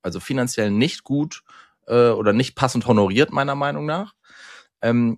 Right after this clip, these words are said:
sorgt einfach für einen gewissen Unmut und dass man sich auch mal umschaut oder umhört. So. Und, ähm, ich sag mal, man, wenn man sich den Markt mal anguckt, es, du kriegst ja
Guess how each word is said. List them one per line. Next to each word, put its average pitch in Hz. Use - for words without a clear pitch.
sorgt 117
einfach 127
für -
einen 113
gewissen 110
Unmut 165
und 135
dass 120
man 135
sich 131
auch 123
mal 139
umschaut 120
oder 90
umhört. 85
So. 73
Und, 95
ähm, 92
ich 104
sag 117
mal, 113
man, 107
wenn 120
man 127
sich 123
den 107
Markt 117
mal 98
anguckt, -
es, -
du -
kriegst -
ja -